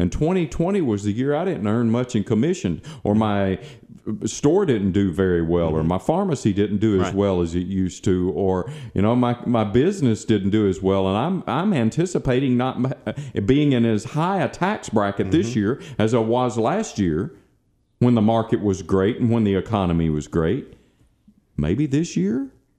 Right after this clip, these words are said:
Speaker 1: is a year I consider to pay some taxes
Speaker 2: Mm-hmm.
Speaker 1: and take some of that money in an old I R A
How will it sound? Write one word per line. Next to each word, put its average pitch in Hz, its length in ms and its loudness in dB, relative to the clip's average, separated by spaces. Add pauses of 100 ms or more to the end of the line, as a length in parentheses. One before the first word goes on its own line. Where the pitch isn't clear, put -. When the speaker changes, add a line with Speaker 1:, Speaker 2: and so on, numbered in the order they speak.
(840)
Speaker 1:
is 104 160 -2
a 113 60 2
year 131 360 0
I 180 140 -4
consider 180 480 -2
to 151 120 -6 (420)
pay 156 240 -2
some 139 180 -4
taxes - 680 -6
Speaker 2:
Mm-hmm. 107 240 -6 (1080)
Speaker 1:
and 98 300 2
take 151 340 0
some 160 220 0
of 160 60 0
that 156 180 0
money 165 400 2
in 120 120 2
an 107 120 2
old 135 280 2
I 147 240 0
R 151 240 -2
A 180 260 -4